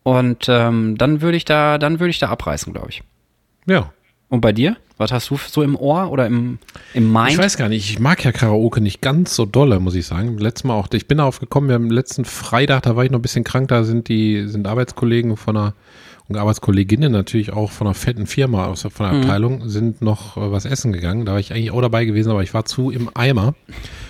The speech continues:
Speaker 2: Und danach
Speaker 1: Mhm.
Speaker 2: wollten die noch, äh, nach Rüttenscheid in der Karaoke-Bar, was die dann aber, glaub ich, auch nicht mehr gemacht haben, wenn mich nicht alles täuscht.
Speaker 1: Mhm.
Speaker 2: Aber da hab ich mir auch so gedacht, „Boah,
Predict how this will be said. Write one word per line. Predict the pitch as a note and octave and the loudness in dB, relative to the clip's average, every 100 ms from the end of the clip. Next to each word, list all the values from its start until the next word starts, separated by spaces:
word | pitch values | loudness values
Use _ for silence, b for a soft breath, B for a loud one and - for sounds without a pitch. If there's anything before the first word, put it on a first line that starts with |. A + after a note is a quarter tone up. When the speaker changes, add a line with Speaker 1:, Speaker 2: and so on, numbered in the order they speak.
| B | B
Speaker 2:
Und | - | 0
danach | G#2+ A#2 E3+ | 2 4 2
Speaker 1:
Mhm. | A#2+ | 2
Speaker 2:
wollten | D#3+ D#3 | 0 0
die | D3 | 0
noch, | D3 B2+ | -2 -4
äh, | C#3 B2 C#3 | -6 -8 -6
nach | B2 A2+ | -6 -4
Rüttenscheid | D#3 E3+ - D3 C#3 | -4 -4 -2 -2 -2
in | B2 | -4
der | B2 | -4
Karaoke-Bar, | B2+ A2 F2+ - F2 F2 | -2 -2 -2 -2 0 0
was | G#2+ | 0
die | A#2 | 0
dann | G#2+ | -2
aber, | G#2 | -2
glaub | A2+ | -2
ich, | A2 | -2
auch | A2+ | -2
nicht | A#2+ | 0
mehr | A2+ | 2
gemacht | A2 G#2+ - - | 2 0 0 -2
haben, | F2 | -2
wenn | E2 | -2
mich | D#2+ | -4
nicht | F2 | -4
alles | E2+ - | -6 -6
täuscht. | E2+ A#2+ - - B B B B B | -2 -2 -4 -16 B B B B B
Speaker 1:
Mhm. | C3+ A2+ B2+ - | 2 4 0 -4
Speaker 2:
Aber | - A#2+ | 0 4
da | C#3 | 4
hab | |
ich | D3+ | 2
mir | C#3 | 2
auch | C#3+ | 0
so | B2 | 0
gedacht, | F#2+ F#2 F2 B2 | 0 0 -2 0
„Boah, | D#3 F#3 D#3+ A#2+ - - | 0 0 -4 -6 -6 -10